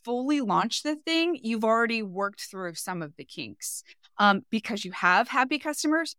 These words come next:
you also have testimonials now. And I think the biggest thing that happens when you do an alpha launch, when you have tested your process, when you have proof of concept here, is you s-,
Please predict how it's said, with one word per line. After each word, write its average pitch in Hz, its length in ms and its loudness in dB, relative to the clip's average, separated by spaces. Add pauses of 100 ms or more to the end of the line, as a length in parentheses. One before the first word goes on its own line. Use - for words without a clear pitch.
you 240 120 4
also 302 200 6
have 311 120 0
testimonials 226 880 -4
now. - 200 -8 (540)
And 240 120 4
I 254 60 6
think 349 240 0
the 349 80 2
biggest 226 440 4
thing 233 160 -2
that 202 140 -2
happens 190 500 -2
when 196 120 -10
you 180 120 -8
do 175 300 0
an 180 220 4
alpha 175 300 0
launch, 233 560 2
when 190 140 -6
you 180 120 -2
have 196 520 4 (140)
tested 202 480 -4
your 180 140 -4
process, 202 600 -4
when 185 100 -10
you 170 80 -8
have 185 220 2 (440)
proof 220 320 2
of 180 180 4
concept 240 640 0
here, 302 400 2 (560)
is 226 400 4
you 226 240 0
s-, - 280 -4